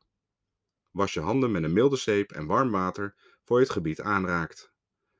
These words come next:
Spoel de piercing minstens twee keer per dag met een zoutoplossing. Was en spoel eventuele korst die zich vormt voorzichtig weg. Dep je penis droog met een schone papieren handdoek wanneer je hem afspoelt.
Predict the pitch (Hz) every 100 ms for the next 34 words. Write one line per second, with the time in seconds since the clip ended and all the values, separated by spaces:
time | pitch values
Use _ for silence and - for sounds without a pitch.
0 | _ _ _ _ - 160 160 143 151 143
1 | - 127 104 120 113 90 - 127 139 -
2 | 101 98 98 - 85 82 87 90 78 80
3 | 78 69 69 69 - - _ _ _ _
4 | - - 87 131 - - 82 - 98 107
5 | 127 - 90 - 87 76 - 117 - 117
6 | 107 95 101 92 95 - - 90 85 87
7 | 71 65 - - _ _ _ _ _ _
8 | _ _ - - - - 85 76 - 87
9 | 120 123 98 90 82 78 - 123 123 113
10 | 82 - 123 123 95 95 92 95 - -
11 | 80 85 95 107 78 - - 82 76 -